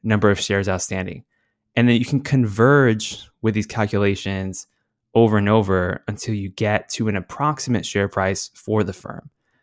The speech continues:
So basically, you have some kind of a guess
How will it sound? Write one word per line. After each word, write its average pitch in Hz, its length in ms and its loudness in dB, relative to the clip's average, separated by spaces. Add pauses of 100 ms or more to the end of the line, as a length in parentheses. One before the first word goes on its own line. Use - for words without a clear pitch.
(280)
So 120 140 -2
basically, 143 580 2
you 113 140 -2
have 131 260 0
some 120 180 -4
kind - 220 0
of 95 80 0
a 90 180 -6
guess 101 420 -2